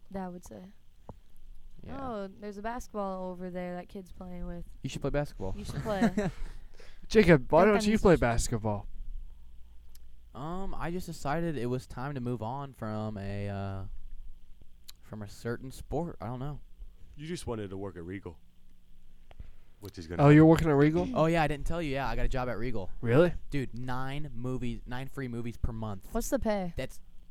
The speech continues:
Speaker 2: uh, nine fifty. <clears throat> But, uh, fifty percent off concession stand food, too.
Speaker 4: You just wanna eat
Speaker 3: So still,
Speaker 4: popcorn?
Speaker 3: like, regular price?
Speaker 4: <laughs> Yeah,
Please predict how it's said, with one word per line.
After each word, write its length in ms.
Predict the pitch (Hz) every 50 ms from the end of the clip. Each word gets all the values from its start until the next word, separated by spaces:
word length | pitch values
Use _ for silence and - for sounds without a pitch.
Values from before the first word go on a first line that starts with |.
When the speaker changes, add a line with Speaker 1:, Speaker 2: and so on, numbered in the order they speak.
| - -
Speaker 2:
uh, 280 | - - - - 82 87 98
nine 200 | 95 98 95 90
fifty. 340 | - - - - - - - - - - - - - - - - - - - - - - -
<clears throat> 240 | 196 - 196 175 123 - - - - - - - - - - - - -
But, 180 | 151 151 143
uh, 180 | 143 135 123 117 - - - - 294 -
fifty 180 | - 156 170
percent 300 | 170 - - - 156 139
off 160 | 143 131 131 -
concession 340 | - - - 131 - -
stand 260 | - - 113 107 104 -
food, 200 | - 110 104 -
too. 260 | - 107 104 95 92 - - - - - - - - - - - - - - -
Speaker 4:
You 80 | - 95
just 100 | 92 85
wanna 120 | 92 95 95
eat 40 | -
Speaker 3:
So 120 | 156 143
still, 100 | - - 160 156 156
Speaker 4:
popcorn? 80 | 147
Speaker 3:
like, 180 | 143 139 131 113
regular 320 | 123 127 127 120 127 123
price? 400 | 113 - 123 123 123 120 - - - - - - - - - - - -
Speaker 4:
<laughs> 540 | - - - - - - - - - - -
Yeah, 140 | - - -